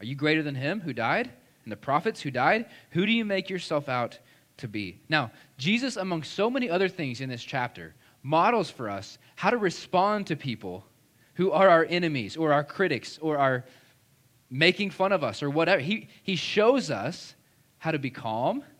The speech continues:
and not get emotional and not call names back at them. He shows us how to respond to our opponents. And he even tells them, he continues to tell them the way to find life.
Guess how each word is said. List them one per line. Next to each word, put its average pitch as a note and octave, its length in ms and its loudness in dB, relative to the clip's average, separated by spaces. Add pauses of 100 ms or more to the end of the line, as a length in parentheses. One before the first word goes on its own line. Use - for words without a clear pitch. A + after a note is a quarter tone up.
(500)
and C3+ 140 -4
not D3+ 240 4
get D#3+ 80 2
emotional D3+ 760 0 (880)
and C#3 160 -2
not D3 260 0
call E3 240 4
names D3+ 300 0
back B2+ 360 0 (240)
at D3+ 160 -4
them. G#3 380 -2
He F3+ 120 -4
shows G3+ 460 0
us D#3 140 -2
how E3 120 -2
to D#3+ 60 -6
respond D3 600 -6 (360)
to F3 140 0
our D3+ 140 4
opponents. D3 640 -10 (160)
And F#3 100 -4
he G3 60 -4
even G#3 260 -4
tells G#3+ 400 -2
them, F3+ 160 -2
he G3+ 80 -2
continues A3+ 460 -4
to G#3+ 80 -10
tell A3 200 2
them A#3 120 -2
the G3+ 80 4
way F#3+ 160 4
to A3+ 80 2
find F#3+ 240 -2
life. G3 480 -4